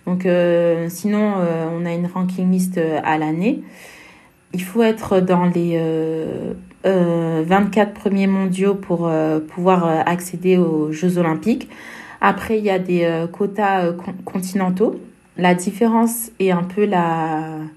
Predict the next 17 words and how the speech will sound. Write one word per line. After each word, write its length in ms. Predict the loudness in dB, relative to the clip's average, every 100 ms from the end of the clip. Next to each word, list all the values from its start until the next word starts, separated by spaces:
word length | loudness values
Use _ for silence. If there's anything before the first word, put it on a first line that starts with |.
| -2
la 140 | 0
chance, 400 | 0 0 0 0
on 80 | 0
va 160 | 0 -2
dire, 300 | -2 -2 0
de, 140 | -2
d'avoir 360 | 0 0 0 0
les 120 | 0
Jeux 160 | 0 0
à 100 | 2
la 120 | 2
maison, 380 | 2 0 0 -2
c'est 300 | -2 -2 -2
que, 800 | -2 -2 0 0 2 2 0 -4 -14 -20 -20 -12 -6
en 80 |
fait, 260 | -2 -2 0
euh, 520 | 2 2 2 2 0